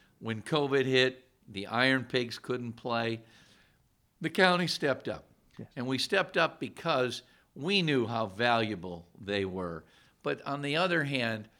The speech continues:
Speaker 1: you also have to realize how appreciative the Iron Pigs were to the county, and the role that they have played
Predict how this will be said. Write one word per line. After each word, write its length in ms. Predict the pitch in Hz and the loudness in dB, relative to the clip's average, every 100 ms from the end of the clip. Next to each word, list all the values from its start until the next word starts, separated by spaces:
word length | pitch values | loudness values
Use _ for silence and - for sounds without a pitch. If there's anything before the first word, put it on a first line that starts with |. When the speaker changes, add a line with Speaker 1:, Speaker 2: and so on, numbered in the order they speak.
| _ _ - | _ _ -4
Speaker 1:
you 120 | 131 | 0
also 280 | 175 175 160 | 0 0 -2
have 160 | 139 | -2
to 80 | 139 | -4
realize 480 | 131 135 123 127 120 | -4 -2 -2 -6 -6
how 220 | 131 135 | -4 -4
appreciative 840 | 127 - 185 180 147 - 110 110 - _ _ _ _ - | -4 -4 -4 -2 -4 -2 -2 -4 -10 _ _ _ _ -6
the 100 | 135 | -2
Iron 200 | 131 123 | 0 -2
Pigs 340 | 170 156 123 | 0 0 -2
were 380 | 117 117 101 98 _ _ _ - | -4 -2 -2 -6 _ _ _ -8
to 100 | 117 | -6
the 100 | 113 | -4
county, 460 | 135 107 87 80 - _ _ _ _ _ | -2 -4 -6 -12 -18 _ _ _ _ _
and 200 | 127 123 | -4 -2
the 60 | 117 | -2
role 440 | 123 156 156 143 | 2 4 6 4
that 200 | 127 123 | 2 -2
they 180 | 135 123 | -2 -2
have 180 | 120 - | -4 -8
played 580 | - 262 254 127 90 | -10 -4 0 0 -2